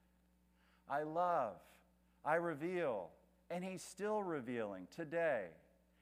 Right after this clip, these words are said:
his love for his people. He's still revealing today his plan for the family.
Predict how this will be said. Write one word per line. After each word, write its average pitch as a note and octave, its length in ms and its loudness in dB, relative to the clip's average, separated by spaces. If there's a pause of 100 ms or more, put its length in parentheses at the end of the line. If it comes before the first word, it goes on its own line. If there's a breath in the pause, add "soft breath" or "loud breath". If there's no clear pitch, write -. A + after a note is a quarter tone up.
(140 soft breath)
his D#3+ 280 -6
love D#3+ 520 -2
for D3+ 140 -4
his D#3 200 -6
people. A#2+ 520 -6 (380 soft breath)
He's F#3 220 -6
still A3 360 0
revealing G#3+ 540 -4
today D#3 720 2 (260 loud breath)
his G#3 600 -2 (120)
plan F#3+ 600 0 (120)
for E3+ 580 0 (340 loud breath)
the C#3+ 100 -2
family. A2+ 580 -4